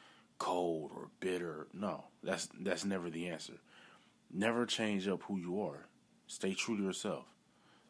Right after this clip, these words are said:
That's, I'm the type of person I enjoy, I take pride and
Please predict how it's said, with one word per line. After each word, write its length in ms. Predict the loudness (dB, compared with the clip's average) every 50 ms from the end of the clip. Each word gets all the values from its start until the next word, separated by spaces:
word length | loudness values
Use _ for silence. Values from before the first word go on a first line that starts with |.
| -8 _ 4
That's, 280 | 4 4 4 2 -4 -12 -18 -20 -20 -12 -2 2
I'm 120 | 4 4
the 100 | 4 4
type 200 | 2 0 -2 -2
of 120 | -2 -2 0
person 320 | 2 2 2 2 2 2
I 160 | 2 2 2
enjoy, 680 | 0 0 -4 -4 -2 -2 -2 0 0 -2 -2 -4 -4 -2 -2
I 80 | -2
take 360 | -2 -2 0 0 0 -2 -2 -6
pride 640 | -4 0 0 0 0 0 -2 -4 -6 -8 -10 -12 -12 -12 -8
and 420 | -6 -6 -4 -4 -6 -8 -10 -12